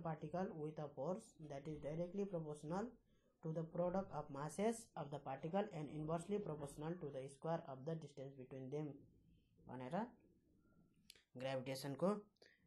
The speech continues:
क्वान्टिटेटिभ डेफिनेसन दियो है। ग्राभिटेसनल फोर्स छ भनेर त हामीलाई इक्जाम्पलहरूबाट थाहा भयो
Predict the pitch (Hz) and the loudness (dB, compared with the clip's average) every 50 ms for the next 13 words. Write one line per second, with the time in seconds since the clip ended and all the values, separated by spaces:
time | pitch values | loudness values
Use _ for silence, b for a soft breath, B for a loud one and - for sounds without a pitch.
0 | b - - 170 175 180 180 190 180 - 180 170 175 190 175 160 151 - - 127 | b 4 6 6 8 8 6 6 6 4 6 6 6 6 6 6 4 4 2 0
1 | 131 - - 123 120 120 123 120 120 120 - - - - - _ _ _ _ _ | 0 0 0 -2 0 0 0 -2 -2 -4 -6 -10 -18 -20 -20 _ _ _ _ _
2 | _ - - 139 147 143 143 139 - - - - _ _ _ _ _ _ _ _ | _ -2 0 2 2 2 2 -2 -6 -16 -20 -20 _ _ _ _ _ _ _ _
3 | - - _ - - - - - - - - - - - - - - _ _ _ | -20 -20 _ -20 -20 -20 -20 -20 -20 -20 -20 -20 -20 -20 -20 -20 -20 _ _ _
4 | _ _ _ _ - - 123 123 131 139 135 139 143 143 - 151 147 143 147 - | _ _ _ _ -16 -10 -6 -2 -2 -2 0 0 -2 0 0 0 0 0 0 0
5 | 143 139 139 - - - - _ _ b b b b b b b b - - - | 0 0 0 -2 -10 -14 -20 _ _ b b b b b b b b -6 0 2
6 | 135 147 156 147 127 123 123 131 131 131 131 135 135 131 127 123 123 127 135 139 | 4 6 6 6 4 4 2 2 2 2 2 2 2 2 2 2 2 2 2 2
7 | 131 123 113 - - - - - - - - - - 123 127 127 135 135 135 135 | 2 0 -2 -4 -8 -14 -20 -20 -20 -20 -14 -8 -6 -2 0 2 2 2 2 2
8 | 139 139 139 135 139 135 135 131 135 123 - - 131 131 131 135 139 139 139 139 | 2 2 2 2 2 2 2 0 0 -2 0 0 0 2 4 4 4 4 6 6
9 | 139 139 139 143 139 | 4 4 4 0 -2